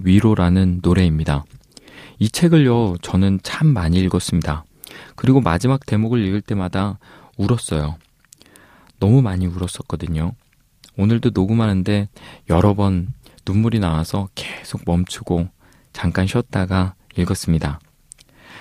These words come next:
근데 그 울음은요, 항상 저를 행복하게 했어요. 안타깝고 아팠지만 왠지 제게 다시 살아갈 힘을 주었다고 할까요?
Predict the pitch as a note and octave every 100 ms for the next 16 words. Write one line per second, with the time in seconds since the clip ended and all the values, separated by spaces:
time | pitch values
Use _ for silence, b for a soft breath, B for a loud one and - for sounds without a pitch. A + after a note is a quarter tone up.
0 | B C3 C3 - A2 F#2 G#2 B2 A#2 G2+
1 | G2+ G2 E2 F#2+ - B B - D#3+ D3
2 | C#3+ C3+ F2+ F#2 G2+ D3+ D3 - A#2 F#2+
3 | F2 - D#2+ D#2+ - _ _ _ - B
4 | B B B - F#2+ C3+ C3+ C3 - B2
5 | G#2 E2+ - A2+ - G#2 G2+ G2 B B
6 | B F#2 G2 A2 A#2+ - F2 G#2 G#2 -
7 | F2 - F#2+ - D3 D3+ C#3+ C3+ D3+ C#3
8 | - F2 - G2+ G2 G#2 D#2+ D#2 A#2+